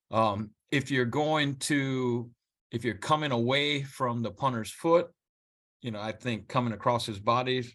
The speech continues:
okay. Um, usually if we're coming, if we're, the block is coming from the edge to his foot, then trying as much as not to, just more to, like, inside hand flash that instead of trying to cross,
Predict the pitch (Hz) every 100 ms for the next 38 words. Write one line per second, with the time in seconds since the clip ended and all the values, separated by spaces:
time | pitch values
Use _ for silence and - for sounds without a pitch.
0 | - 123 123 131 135 135 - _ _ _
1 | - 110 107 107 139 170 151 160 139 117
2 | 127 120 120 120 117 135 131 117 117 -
3 | _ - 104 107 95 - - 113 95 127
4 | 123 117 - 127 113 110 117 113 104 98
5 | - - 120 113 107 107 _ _ _ _
6 | _ - 190 143 104 - - 104 113 -
7 | _ _ - 120 123 113 113 117 - _
8 | - 139 135 123 113 131 120 120 107 120
9 | 110 - 110 101 110 123 120 117 117 113
10 | 95 101 95 120 120 117 104 98 120 113
11 | 110 - 113 95 101 117 - - 110 98
12 | 90 - _ - 101 - 110 101 - 92
13 | 92 - 113 90 90 -